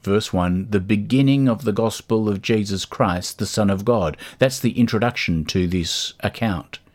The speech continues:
Let's have a look together quickly at those introductory words and what they mean.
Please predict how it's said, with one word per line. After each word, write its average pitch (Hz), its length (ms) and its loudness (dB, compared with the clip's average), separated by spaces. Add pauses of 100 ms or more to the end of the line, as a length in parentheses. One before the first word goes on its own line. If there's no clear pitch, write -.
(580)
Let's - 280 -2
have 185 120 2
a 160 40 2
look 131 180 2
together 85 480 -4
quickly 80 560 0
at 92 160 -2
those 120 720 4
introductory 120 640 2
words 78 420 -2
and 92 140 2
what 101 180 2
they 92 240 2
mean. 92 540 2